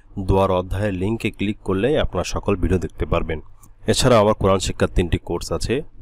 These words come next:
যা আপনারা ওই নিচের ডেসক্রিপশন বক্সে গেলে দেখতে পারবেন এবং আমার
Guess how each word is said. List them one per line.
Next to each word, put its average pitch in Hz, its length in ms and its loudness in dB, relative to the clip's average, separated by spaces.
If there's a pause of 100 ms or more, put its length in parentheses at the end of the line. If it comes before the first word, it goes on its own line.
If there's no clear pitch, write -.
যা 87 160 -10
আপনারা 82 280 -6
ওই 78 60 -8 (260)
নিচের 85 260 -6
ডেসক্রিপশন - 560 -6
বক্সে - 280 -4
গেলে 92 180 2
দেখতে - 280 4
পারবেন 101 260 0 (680)
এবং 85 160 -2 (120)
আমার 87 160 0